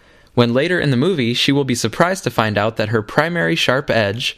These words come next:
the Godkiller sword, ends up being useless against Ares. And this is also kinda cool thinking back to the earlier line,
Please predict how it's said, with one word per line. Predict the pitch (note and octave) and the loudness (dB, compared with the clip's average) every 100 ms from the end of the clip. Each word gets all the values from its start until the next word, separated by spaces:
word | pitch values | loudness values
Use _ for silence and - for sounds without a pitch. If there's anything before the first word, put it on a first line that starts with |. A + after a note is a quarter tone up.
| - - - | -12 -20 -4
the | B2+ | 0
Godkiller | A#2 A2 A#2 C3 A2 | 2 0 0 -2 0
sword, | - D3+ A#2+ G2+ A#2+ - - - | 0 2 2 0 -4 -12 -20 -2
ends | A#2 C3 | 0 2
up | C#3 - | 0 0
being | G#2 G#2 G#2+ | 0 2 2
useless | D#3 - G2 - | 2 2 0 0
against | G#2 G2 - | 0 0 0
Ares. | A2+ A#2+ F#2 - - _ - - - - - - | 0 0 -4 -8 -12 _ -20 -20 -20 -20 -8 -2
And | B2+ | 0
this | D3 | 0
is | D3 | 0
also | D#3+ E3+ | 0 0
kinda | F3 C#3+ A#2 | -2 -2 -2
cool | - D3 | 0 0
thinking | B2 B2+ B2+ | 0 -2 0
back | A#2 A#2 | 0 -2
to | A#2+ | -2
the | A2+ | -2
earlier | - C3+ B2 G#2 | 0 0 0 0
line, | G2+ F#2 F#2 G2+ | 0 0 -2 -4